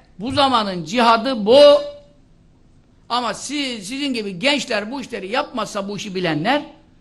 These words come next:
yaşlılar zaten oturmuş televizyon başına, ne çıkarsa onu dinliyor. Bir şeyden haberi yok. "Aa, çok güzel konuşuyor." diyor ya.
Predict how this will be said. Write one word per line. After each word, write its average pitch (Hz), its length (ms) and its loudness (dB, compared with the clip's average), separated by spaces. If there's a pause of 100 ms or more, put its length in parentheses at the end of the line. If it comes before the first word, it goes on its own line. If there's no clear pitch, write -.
(260)
yaşlılar 247 480 -2
zaten 269 340 -4
oturmuş 226 360 -10
televizyon 196 460 -12
başına, 175 240 -12
ne 240 240 -4
çıkarsa 190 380 -8
onu 370 200 -8
dinliyor. 285 340 -8 (1160)
Bir 180 60 -10
şeyden 220 280 -2
haberi 233 320 -4
yok. 285 220 -8
"Aa, 247 300 -4
çok 269 200 -10
güzel 262 240 -8
konuşuyor." 240 460 -6
diyor 156 180 -8
ya. 139 220 -14